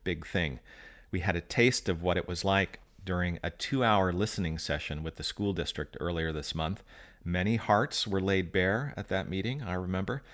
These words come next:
But this comment by a parent, Teal West, has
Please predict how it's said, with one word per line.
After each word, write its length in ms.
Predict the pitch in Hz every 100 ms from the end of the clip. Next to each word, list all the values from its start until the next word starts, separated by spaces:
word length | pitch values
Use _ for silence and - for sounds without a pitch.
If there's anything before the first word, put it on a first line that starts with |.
| - - _
But 280 | 101 104 - 107
this 260 | 113 -
comment 580 | - 123 120 104 - -
by 160 | 90 87
a 40 |
parent, 440 | - 120 110 82 - -
Teal 280 | - 107 98
West, 420 | 98 82 - - -
has 420 | 90 82 82